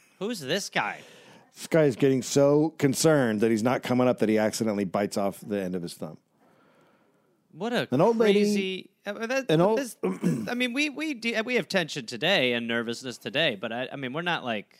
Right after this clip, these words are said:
Speaker 2: there's not a lot of
Speaker 1: No, I'm sure there's a ton of not thumbs that you don't know about.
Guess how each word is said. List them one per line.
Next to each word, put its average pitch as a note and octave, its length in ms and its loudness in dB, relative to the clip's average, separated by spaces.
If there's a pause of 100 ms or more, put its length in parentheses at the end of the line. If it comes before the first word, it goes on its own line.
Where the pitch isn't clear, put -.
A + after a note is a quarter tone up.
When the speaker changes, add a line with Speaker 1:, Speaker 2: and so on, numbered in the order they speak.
Speaker 2:
there's C#3+ 160 -10
not D#3 160 -4
a C3+ 40 -4
lot A#2+ 140 -2
of G#2 60 -6
Speaker 1:
No, G3 480 -2 (260)
I'm A#2+ 120 -8
sure A2+ 320 0
there's F#2+ 180 -4
a F#2+ 60 -6
ton G#2 240 -6
of F#2 200 -6 (300)
not G2+ 460 -10
thumbs E2+ 340 -6
that E2+ 80 -10
you E2 80 -6
don't D#2+ 160 -8
know D#2 140 -12
about. E2+ 280 -18